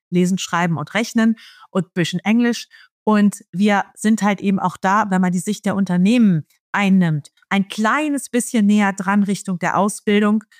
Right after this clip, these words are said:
weil wir erwarten viel von den Unternehmen, dass die die Leute freistellen, dass sie uns am liebsten auch noch finanziell unterstützen. Und natürlich sagt dann Unternehmen, „Hey, ähm, wär auch ganz geil, falls sie sich überlegen, bei uns eine Ausbildung zu machen“, finde ich auch großartig.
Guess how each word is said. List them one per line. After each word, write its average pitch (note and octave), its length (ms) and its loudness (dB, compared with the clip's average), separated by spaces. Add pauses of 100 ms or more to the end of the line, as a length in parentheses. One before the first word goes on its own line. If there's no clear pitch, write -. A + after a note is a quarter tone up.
(120)
weil F3+ 140 -2
wir F#3+ 120 0
erwarten F3 380 -2
viel - 220 -6
von G#3 220 -2
den G#3 100 2
Unternehmen, F3+ 640 0 (240)
dass G#3 220 -4
die A3 100 -2
die F#3+ 140 0
Leute F3+ 320 0
freistellen, F3 680 -2 (280)
dass G3+ 220 -4
sie A3 100 0
uns F3+ 160 0
am E3+ 140 0
liebsten - 260 -4
auch E3+ 100 -6
noch F3 140 -2
finanziell F#3 560 -2
unterstützen. F3 720 -2 (300)
Und F#3 100 2
natürlich F#3 420 0
sagt F#3 260 -4
dann E3+ 140 -2
Unternehmen, F3+ 560 2
„Hey, F#3 380 -2 (540)
ähm, F#3 360 2 (180)
wär E3+ 280 0
auch - 160 -2
ganz F3+ 260 0
geil, F3 240 0
falls - 300 -4
sie E3+ 80 -6
sich E3 120 -6
überlegen, E3+ 360 0
bei C#3+ 80 -2
uns - 160 -10
eine - 100 -8
Ausbildung F#3+ 540 0
zu - 160 -4
machen“, E3+ 400 2
finde D#3+ 320 0
ich - 200 -10
auch G3+ 240 -2
großartig. E3 800 -4